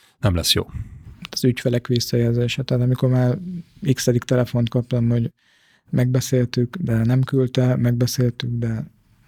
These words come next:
Speaker 2: nem ez történt, akkor rájöttem, hogy az én agyam is határos, úgyhogy aztán már nem, nem is próbálkoztam azzal, hogy én, én fejbe próbáljak tartani dolgokat, mert
Speaker 1: Értem, mert azt mondtad
Speaker 2: nem
Speaker 1: az
Speaker 2: volt
Speaker 1: előbb,
Speaker 2: értelme.
Speaker 1: hogy a ügyfél elégedettség az egy baromi fontos dolog.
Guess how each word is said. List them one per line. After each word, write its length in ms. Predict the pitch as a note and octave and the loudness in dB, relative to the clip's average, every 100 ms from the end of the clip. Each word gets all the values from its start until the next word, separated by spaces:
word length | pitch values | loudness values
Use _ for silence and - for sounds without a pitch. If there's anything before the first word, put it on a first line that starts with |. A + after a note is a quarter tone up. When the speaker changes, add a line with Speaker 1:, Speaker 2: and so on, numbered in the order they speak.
| - | -10
Speaker 2:
nem 160 | E3 B2+ | -2 0
ez 140 | C3 | 0
történt, 560 | - C#3+ C#3 C#3+ C#3+ C3+ | 0 -2 0 2 2 0
akkor 260 | C3 - | -2 0
rájöttem, 460 | A#2 A#2 A2 - A#2 | 2 0 0 0 2
hogy 140 | A#2+ A#2 _ - _ _ _ _ | 2 0 _ -20 _ _ _ _
az 140 | E3 | -2
én 360 | B2+ A#2+ A2+ - _ | 0 2 0 -4 _
agyam 360 | A2 A2+ A#2 A2+ | -2 0 0 -2
is 300 | A#2 - - | -4 -6 -8
határos, 680 | - B2 B2 A2 B2 C#3+ - _ _ - | -6 -2 0 2 2 0 -4 _ _ -12
úgyhogy 320 | C3 - A#2+ A#2 - - _ | -10 -2 -2 -2 -8 -20 _
aztán 220 | B2 - | -4 0
már 100 | B2+ | 2
nem, 100 | B2+ B2+ | 2 2
nem 160 | C3 | 2
is 140 | C3 - | 0 2
próbálkoztam 720 | C3 B2 A#2+ A2+ A#2 - A2 | 2 2 2 0 -2 -2 -4
azzal, 260 | A#2 A#2+ | -4 -4
hogy 180 | A2+ A2+ | -4 -4
én, 220 | A#2 A#2 - | -4 -6 -6
én 80 | A2 | -4
fejbe 400 | - A#2 A#2 A#2 D#3 - | 2 4 4 2 -4 0
próbáljak 440 | B2 A#2 A#2 A#2 | 2 4 2 0
tartani 380 | - A2+ - A#2 | 0 0 0 -2
dolgokat, 500 | A#2 A#2 A#2 B2+ - | 0 -2 -4 -8 -6
mert 240 | A#2+ A2+ _ _ _ | -8 -8 _ _ _
Speaker 1:
Értem, 200 | A2 B2 | -2 0
mert 120 | G#2 | 2
azt 140 | G#2 - | 2 2
mondtad 280 | A#2+ A2+ F#2+ | 0 2 2
Speaker 2:
nem 80 | |
Speaker 1:
az 60 | F#2 | 4
Speaker 2:
volt 100 | F#2+ | 2
Speaker 1:
előbb, 120 | F#2 | 2
Speaker 2:
értelme. 280 | - F#2+ F#2 | 2 2 2
Speaker 1:
hogy 140 | F#2 | 2
a 100 | G2 - | 2 -2
ügyfél 640 | - A2+ - - F#2+ F#2 F2+ _ _ | -2 -2 -2 0 0 0 -4 _ _
elégedettség 720 | - A2+ G2 F#2 F#2 - - | -4 0 2 2 0 0 -2
az 60 | F#2 | 0
egy 120 | F2+ | 0
baromi 280 | F2 F2 E2+ | 2 0 -2
fontos 380 | - E2+ - F2 | -4 -6 -4 -4
dolog. 300 | F#2 E2+ | -2 -4